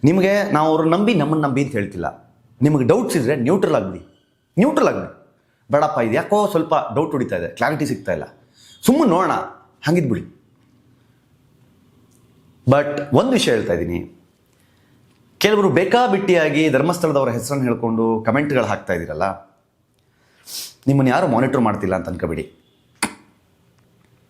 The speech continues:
ಯಾವುದೋ ಊರಲ್ಲಿ ಕುತ್ಕೊಂಡು ಒಂದು ಕಾಮೆಂಟ್ ಹಾಕಿದ ತಕ್ಷಣ ಏನಾಗ್ಬಿಡುತ್ತೆ ಅಂತ ಅನ್ಕೋಬೇಡಿ. ನಮ್ಮ ಒಂದು ಗ್ರೂಪಲ್ಲಿ ಯಾರ್ಯಾರು ಹೀಗೆಲ್ಲ ಕಾಮೆಂಟ್ ಮಾಡ್ತಾರಲ್ಲ,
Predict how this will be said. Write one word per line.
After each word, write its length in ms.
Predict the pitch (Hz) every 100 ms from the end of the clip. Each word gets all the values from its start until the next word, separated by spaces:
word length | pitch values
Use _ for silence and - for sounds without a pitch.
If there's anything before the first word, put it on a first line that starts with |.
| _ _ _ _ _ _ _ _ _ 107
ಯಾವುದೋ 300 | 113 170 196 165
ಊರಲ್ಲಿ 220 | 156 -
ಕುತ್ಕೊಂಡು 280 | - 135 123
ಒಂದು 100 | 110
ಕಾಮೆಂಟ್ 260 | 139 151
ಹಾಕಿದ 180 | 135 117
ತಕ್ಷಣ 240 | 113 - 98
ಏನಾಗ್ಬಿಡುತ್ತೆ 640 | 110 127 107 101 98 92 87 - _ _ _ _ _ _ _ _ _ _ _ _ _ _ _
ಅಂತ 160 | 113 107
ಅನ್ಕೋಬೇಡಿ. 380 | 95 110 90 71 - _ _ _ _ _ _ _ _ _ - - - - -
ನಮ್ಮ 160 | 127 127
ಒಂದು 220 | 117 110 - -
ಗ್ರೂಪಲ್ಲಿ 480 | 120 185 233 165 95 92 90 - - _ _ _ - - _ _ _ 139
ಯಾರ್ಯಾರು 480 | 180 254 285 269
ಹೀಗೆಲ್ಲ 280 | 196 185 196
ಕಾಮೆಂಟ್ 300 | 196 147 147
ಮಾಡ್ತಾರಲ್ಲ, 380 | 123 98 78